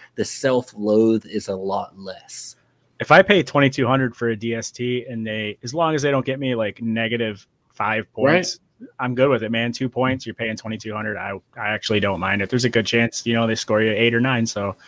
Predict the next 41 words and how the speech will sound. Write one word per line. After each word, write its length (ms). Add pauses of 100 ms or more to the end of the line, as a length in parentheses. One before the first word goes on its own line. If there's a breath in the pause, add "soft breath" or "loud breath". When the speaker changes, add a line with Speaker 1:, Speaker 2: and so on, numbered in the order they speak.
(680 loud breath)
Speaker 2:
definitely, 580
definitely 400
about, 240
I, 140
that's, 320
those 200
are 80
two 280
good 180
D 140
S 100
Ts, 240
man. 160
Those 140
are 60
super 300
cheap 280
and 120
good 200
calls 320
there. 120
I 40
really 220
like 200
that. 240 (1040)
Um, 460
kinda 240
moving 280
on. 440
I'm 180
super 300
excited 340
about 240
this. 300
We 100
have 160
a 80
new 140
partner 400
this 180
week. 280